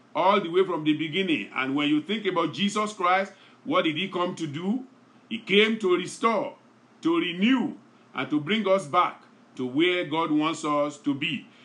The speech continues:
We are gonna read a couple of passages Uh, I try not to give too, too much because, uh, number one, uh, one of those things I'm concerned about is you'll be so glued,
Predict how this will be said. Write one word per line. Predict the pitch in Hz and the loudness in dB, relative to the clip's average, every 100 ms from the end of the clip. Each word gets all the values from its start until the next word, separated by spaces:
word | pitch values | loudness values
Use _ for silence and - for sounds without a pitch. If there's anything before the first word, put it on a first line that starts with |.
| - | -6
We | 180 | 0
are | 208 | 2
gonna | 269 285 | 2 2
read | 208 233 214 | 2 2 0
a | 180 | 0
couple | 208 208 220 | -2 -4 0
of | 170 - | 0 0
passages | 190 185 202 170 208 226 - - - - - - | -2 0 -2 0 0 -2 -6 -20 -20 -20 -20 -6
Uh, | 123 131 123 123 - | -2 0 -2 -4 -4
I | 135 | -4
try | 135 165 185 220 233 | -4 2 4 4 2
not | 214 208 | -2 -2
to | 165 | -4
give | 147 208 214 | 0 0 0
too, | - 208 208 208 208 - | 0 2 2 2 -2 -2
too | 208 | 0
much | 202 185 202 - 139 | 4 4 2 -2 -4
because, | 147 175 175 175 - - - _ _ - | -2 0 0 0 -6 -20 -20 _ _ -8
uh, | 120 120 | -4 -2
number | 123 151 160 | -2 0 0
one, | 160 180 202 233 - - _ _ _ | 2 2 2 -2 -8 -20 _ _ _
uh, | - | -8
one | 139 190 | -2 0
of | 175 139 | 0 2
those | 180 180 | 0 0
things | 170 170 160 | -4 -2 -2
I'm | 135 | -2
concerned | 135 131 131 165 160 | -2 -6 -2 -2 0
about | 135 147 156 131 | 0 -2 -2 0
is | 139 165 151 | 2 0 -2
you'll | 143 139 | -2 0
be | 139 | -2
so | 135 190 196 | 0 0 0
glued, | 147 185 196 160 117 104 | -4 -2 0 0 -2 -6